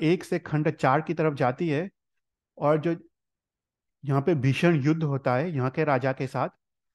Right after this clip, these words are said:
और उनको हरा के जब चक्रवर्ती छह खंड के अधिपति बनते हैं, तो खंड चार पे एक पर्वत है, उसका नाम है ऋषभकूट। ये ऋषभकूट पर्वत पे चक्रवर्ती, पुराने चक्रवर्ती का नाम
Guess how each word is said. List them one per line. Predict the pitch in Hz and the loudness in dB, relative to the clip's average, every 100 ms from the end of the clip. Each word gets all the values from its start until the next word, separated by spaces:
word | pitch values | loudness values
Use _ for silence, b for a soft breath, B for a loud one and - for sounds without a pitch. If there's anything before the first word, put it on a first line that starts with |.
| _ _ _ _ | _ _ _ _
और | 143 151 | -2 0
उनको | 156 151 156 175 | 0 -2 -2 0
हरा | 185 120 135 160 | -2 0 2 2
के | 180 139 202 - _ _ _ _ _ | 2 -4 -4 -12 _ _ _ _ _
जब | 120 160 180 175 _ _ _ | -8 0 0 0 _ _ _
चक्रवर्ती | - 143 185 185 175 175 180 | -6 0 0 2 0 -2 -6
छह | 175 - 175 | -6 0 0
खंड | 180 160 151 | 2 -2 0
के | 165 | 0
अधिपति | 127 147 170 170 | 2 0 0 0
बनते | 147 139 165 | -2 -2 -2
हैं, | 147 131 190 _ _ _ _ | -2 -2 -4 _ _ _ _
तो | 160 | -2
खंड | 156 - 185 214 | -2 2 4 4
चार | 214 165 156 | 2 2 2
पे | 156 175 | 2 -2
एक | - - | -2 0
पर्वत | 139 156 170 | 2 0 -2
है, | 165 | -4
उसका | 170 143 - 151 | -4 -8 -6 -2
नाम | 143 143 | 0 0
है | 139 | 0
ऋषभकूट। | 131 151 135 117 110 - _ b b b - | 0 -2 -4 -10 -14 -18 _ b b b -2
ये | 165 | 0
ऋषभकूट | 143 135 135 208 - 185 180 - | 2 0 0 -2 -2 -6 -4 0
पर्वत | 139 175 175 | 2 0 -2
पे | 143 180 196 _ _ _ | -4 -4 -6 _ _ _
चक्रवर्ती, | 151 - 196 190 180 180 190 202 202 - - | -4 -2 0 2 0 -2 -6 -6 -8 -14 -2
पुराने | 151 165 190 214 | 2 4 2 0
चक्रवर्ती | 208 165 170 156 147 156 | -2 -2 0 0 -2 -4
का | 156 | -2
नाम | 147 139 156 185 | -2 0 -2 -4